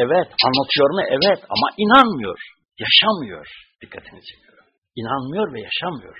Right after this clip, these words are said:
Ama söylüyor. İnandığını da söylüyor. İnsanlara da anlatıyor. Ama tercih noktasına gelince bela ve musibet gelmesin diye kerhen kafir bir devletin himayesine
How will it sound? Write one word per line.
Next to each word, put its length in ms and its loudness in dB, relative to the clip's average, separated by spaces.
Ama 140 -8
söylüyor. 420 -8
İnandığını 560 -2
da 40 -4
söylüyor. 340 -20
İnsanlara 520 -10
da 140 -2
anlatıyor. 480 -18
Ama 260 -12
tercih 440 -8
noktasına 440 -14
gelince 440 -6
bela 400 -6
ve 120 -4
musibet 720 -10
gelmesin 520 -12
diye 240 -2
kerhen 720 0
kafir 360 -2
bir 100 -10
devletin 540 -4
himayesine 680 -8